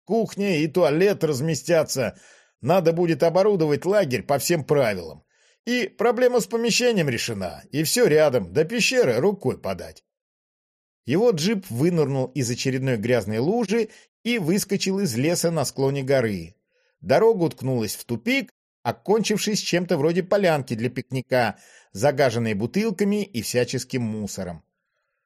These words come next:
Колян заглушил движок машины, вышел на влажную траву и направился вперед пешком, взбираясь на склон горы и скользя по грязному дерну.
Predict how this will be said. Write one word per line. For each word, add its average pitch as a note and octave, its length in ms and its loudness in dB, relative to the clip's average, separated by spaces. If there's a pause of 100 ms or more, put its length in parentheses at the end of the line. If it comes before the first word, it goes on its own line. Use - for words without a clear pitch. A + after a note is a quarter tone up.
(420)
Колян G3 300 2
заглушил A#2 500 -2
движок G2+ 420 -2
машины, A3+ 600 -2 (420)
вышел D#3+ 400 0
на A#2+ 160 -2
влажную A2 480 0
траву C#3 480 0 (320)
и B3+ 320 -4 (140)
направился G3+ 760 2
вперед D#3+ 480 -2
пешком, C3+ 640 0
взбираясь B2 600 0
на A#2+ 100 -4
склон A2 380 -4
горы F3 460 0 (300)
и A3+ 240 -6
скользя A#2 560 0
по B2 140 0
грязному B2 540 -2
дерну. F#2 720 -6